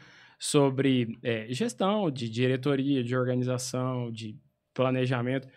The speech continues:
Eu não sou nenhum psicólogo, mas assim, a gente, eu sempre gosto de conversar sobre carreira, sou muito curioso, né? Então também sou, tô disposto a isso, né? Até porque eu já, como eu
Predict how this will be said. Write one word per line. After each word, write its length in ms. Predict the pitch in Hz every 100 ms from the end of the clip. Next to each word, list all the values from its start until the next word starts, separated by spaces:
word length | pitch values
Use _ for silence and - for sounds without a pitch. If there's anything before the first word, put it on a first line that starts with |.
| - - - -
Eu 160 | 135 151
não 120 | 175
sou 580 | - 160 165 135 123 120
nenhum 240 | 135 147
psicólogo, 640 | 139 - - 139 180 190
mas 180 | 139 135
assim, 260 | 139 127 156
a 60 | 139
gente, 260 | 147 143
eu 60 | 143
sempre 260 | 180 180
gosto 260 | 180 156 160
de 60 | 156
conversar 460 | 160 175 170 170
sobre 240 | 147 139 131
carreira, 420 | 139 127 127 135
sou 80 | 123
muito 140 | 127
curioso, 560 | - 160 151 135 139 120
né? 180 | 113 113
Então 300 | 113 113 123
também 280 | 131 127 131
sou, 240 | 131 139
tô 160 | 139 131
disposto 460 | 127 - 131 131
a 40 | 135
isso, 220 | 127 123
né? 120 | 120 120
Até 180 | 120 151
porque 440 | 156 147 165 170 - - - - - _ _
eu 240 | 123 127
já, 580 | 135 139 139 135 120 110 -
como 200 | 135 135
eu 220 | 135 127